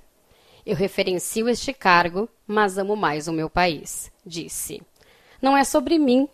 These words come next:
é sobre vocês", disse ele, avisando aos americanos que a escolha a ser feita será entre voltar ao passado ou olhar para o futuro, entre esperança e ódio.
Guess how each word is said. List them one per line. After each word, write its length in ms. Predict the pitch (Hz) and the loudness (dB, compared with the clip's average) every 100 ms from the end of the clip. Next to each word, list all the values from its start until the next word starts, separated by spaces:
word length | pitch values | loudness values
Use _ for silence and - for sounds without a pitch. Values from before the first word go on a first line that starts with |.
| _ | _
é 120 | 220 | -2
sobre 340 | 202 220 208 214 | 0 -2 -2 -2
vocês", 580 | 233 - - 175 - - | -4 -4 -4 -4 -6 -14
disse 360 | 175 170 - 196 | -16 -14 -12 -10
ele, 320 | - 139 151 - - | -10 -10 -14 -18 -6
avisando 460 | 175 180 175 180 | -4 -2 -2 0
aos 100 | 180 | 0
americanos 720 | 175 185 240 - 247 254 185 - | 2 0 0 2 4 4 0 -4
que 80 | |
a 60 | 180 | -6
escolha 520 | 190 - 214 247 269 | -6 -4 0 2 2
a 40 | 254 | 2
ser 200 | 254 240 | -2 -4
feita 460 | - 180 165 180 - - | 0 0 0 -4 -4 -16
será 400 | - 202 170 156 | -6 -2 -2 -2
entre 280 | 160 165 160 | -6 -8 -4
voltar 500 | 175 175 - 220 247 | -2 -4 0 2 4
ao 100 | 262 | 2
passado 720 | 277 254 - 175 170 165 190 _ _ | -2 -4 -4 -2 -2 -4 -10 _ _
ou 140 | 196 202 | -2 2
olhar 440 | 220 214 165 156 | 2 2 0 0
para 140 | 165 170 | 0 -2
o 40 | |
futuro, 600 | - 202 - 151 147 - - - - | -2 -4 -2 -4 -4 -8 -14 -14 -4
entre 280 | 165 156 175 | -2 0 -2
esperança 960 | - - 262 240 180 175 - 170 214 _ _ | 0 4 4 4 2 -2 -4 -4 -4 _ _
e 160 | 220 185 | 0 2
ódio. 520 | 151 151 147 147 | 0 -4 -10 -10